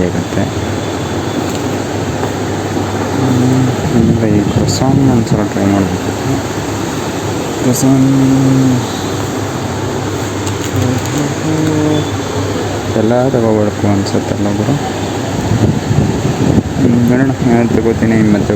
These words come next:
ತೋರಿಸ್ತೀನಿ. So, ಫೈನಲ್ ಇವಾಗ ಅಲ್ಲಿಗೆ ಬಂದೆ. ಏನಿಲ್ಲ, just ತಿನ್ನೋಕೆ ಇದೇನಪ್ಪ ಇದು, ಕ್ರೊಸಾನ್ ಅಂತ ಏನೋ ಐತಲ್ಲ, ಒಂದು, ಮತ್ತೆ ಒಂದು ಸರ್ಫು, ಚಿಲ್ಲರೆ ಇಲ್ಲ ಅಂತ ಹೇಳ್ಬಿಟ್ಟು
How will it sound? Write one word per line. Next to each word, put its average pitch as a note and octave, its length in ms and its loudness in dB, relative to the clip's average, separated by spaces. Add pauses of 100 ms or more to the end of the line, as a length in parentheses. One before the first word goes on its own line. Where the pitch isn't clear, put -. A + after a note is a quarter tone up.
ತೋರಿಸ್ತೀನಿ. - 460 2 (760)
So, C#3 80 -10 (120)
ಫೈನಲ್ C3+ 400 2
ಇವಾಗ A#2 180 0
ಅಲ್ಲಿಗೆ A2 320 0
ಬಂದೆ. G#2 260 -2 (280)
ಏನಿಲ್ಲ, A2+ 360 4 (220)
just - 260 2 (840)
ತಿನ್ನೋಕೆ C3+ 420 4
ಇದೇನಪ್ಪ A#2+ 420 2
ಇದು, A#2+ 100 2 (380)
ಕ್ರೊಸಾನ್ B2+ 500 2
ಅಂತ B2 200 -2
ಏನೋ A#2 140 -2
ಐತಲ್ಲ, A2+ 280 0 (1040)
ಒಂದು, B2 240 6 (340)
ಮತ್ತೆ A#2 380 0
ಒಂದು A2+ 240 4
ಸರ್ಫು, A#2 460 0 (960)
ಚಿಲ್ಲರೆ A#2+ 360 2
ಇಲ್ಲ A2 180 2
ಅಂತ A2+ 180 2
ಹೇಳ್ಬಿಟ್ಟು A2 340 0